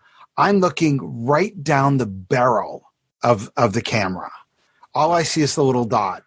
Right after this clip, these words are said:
Um, I don't see Anya. I don't see the chat stream. I just see the camera, nothing else, right?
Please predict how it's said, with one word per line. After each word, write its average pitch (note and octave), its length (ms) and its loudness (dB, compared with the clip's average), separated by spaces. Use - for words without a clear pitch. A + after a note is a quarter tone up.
Um, A2+ 440 2
I C#3 100 0
don't D3 260 0
see E3 320 0
Anya. C3 680 -2
I C3 100 2
don't C3 240 0
see - 160 2
the C3+ 100 2
chat B2+ 460 0
stream. G#2+ 640 -6
I B2 80 2
just A2+ 480 0
see G#2+ 680 -2
the A2+ 100 -8
camera, G2+ 400 -2
nothing G2 340 -2
else, - 480 -6
right? F3 320 -2